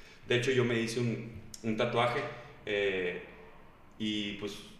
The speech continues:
relacionado que todo lo que pensamos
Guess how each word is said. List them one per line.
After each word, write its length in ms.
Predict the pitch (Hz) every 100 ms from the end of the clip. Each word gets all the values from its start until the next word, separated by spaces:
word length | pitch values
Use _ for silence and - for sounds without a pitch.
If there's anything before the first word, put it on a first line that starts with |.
| - - -
relacionado 720 | 110 107 110 104 113 131 113
que 120 | 110
todo 340 | 101 - 131 156
lo 180 | 147 -
que 60 |
pensamos 640 | - 104 104 135 160 180